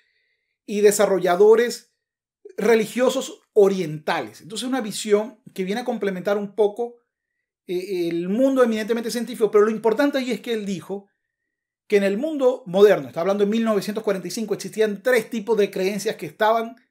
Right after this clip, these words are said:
cambiando las creencias anteriores, es decir, los dogmas anteriores.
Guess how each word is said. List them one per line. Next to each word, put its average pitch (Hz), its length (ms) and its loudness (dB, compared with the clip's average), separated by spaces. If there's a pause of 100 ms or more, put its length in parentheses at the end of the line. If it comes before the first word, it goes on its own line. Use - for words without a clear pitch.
(140)
cambiando 208 520 0
las 208 120 0
creencias 196 400 -2
anteriores, 170 380 -2
es - 60 -6
decir, 233 120 -4
los 190 160 0
dogmas 202 300 -2
anteriores. 160 640 -10